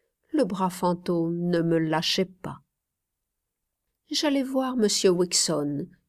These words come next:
et monsieur Pertonwaithe, les deux hommes qui détenaient la plus grosse part des actions. Mais je ne réussis pas à les émouvoir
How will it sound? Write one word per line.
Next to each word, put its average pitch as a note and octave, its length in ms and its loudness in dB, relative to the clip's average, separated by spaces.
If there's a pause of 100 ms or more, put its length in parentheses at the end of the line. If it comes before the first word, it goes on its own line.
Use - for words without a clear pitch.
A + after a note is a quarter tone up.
et D#4+ 80 0
monsieur A3+ 360 2
Pertonwaithe, F3+ 1200 -2 (440)
les C#4+ 160 2
deux C#4 340 -2
hommes B3 240 0
qui G#3 160 0
détenaient G3 560 4
la F3 120 2
plus F#3+ 200 -4
grosse F3 460 0 (120)
part A3 300 -4
des F3+ 220 2
actions. - 520 -2 (1300)
Mais D#3 320 -4
je D#3 160 -2
ne D#3+ 120 2
réussis E3 520 0
pas E3+ 420 -2
à F3+ 40 4
les F3+ 260 4
émouvoir F3 880 0